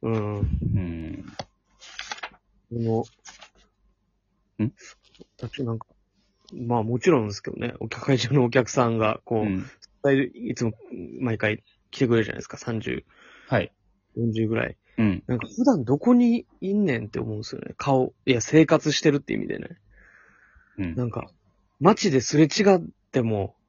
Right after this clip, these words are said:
Speaker 2: うん。
Speaker 1: 街ですれ違ったりしてんのかな、みたいな。
Speaker 2: うん、うん、うん。
Speaker 1: 怖く感じるんです。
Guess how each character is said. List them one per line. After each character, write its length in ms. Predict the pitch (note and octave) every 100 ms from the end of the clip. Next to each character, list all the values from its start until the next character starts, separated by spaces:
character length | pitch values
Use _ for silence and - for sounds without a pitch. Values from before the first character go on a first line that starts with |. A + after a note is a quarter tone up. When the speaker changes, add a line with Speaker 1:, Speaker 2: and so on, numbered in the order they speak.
| _ _
Speaker 2:
う 40 |
ん。 20 | F3+
Speaker 1:
街 140 | -
で 80 | C3
す 140 | -
れ 80 | D3
違 220 | C3+ F#3+
っ 20 |
た 100 | C3+
り 80 | A2
し 80 | G2
て 100 | D3+
ん 40 |
の 100 | D3+
か 100 | G#2+
な、 140 | G2 G2
み 100 | A2+
た 100 | B2
い 60 | C#3
な。 160 | C#3 - _ _ -
Speaker 2:
う 40 |
ん、 20 |
う 20 | F#2
ん、 560 | F#2+ E2+ - F2 - - -
う 40 |
ん。 60 | B2+ _ _ _ _
Speaker 1:
怖 260 | D3 D#3+
く 100 | D3
感 180 | - A#2
じ 100 | G#2+
る 100 | G#2+
ん 20 | G2
で 40 |
す。 240 | - -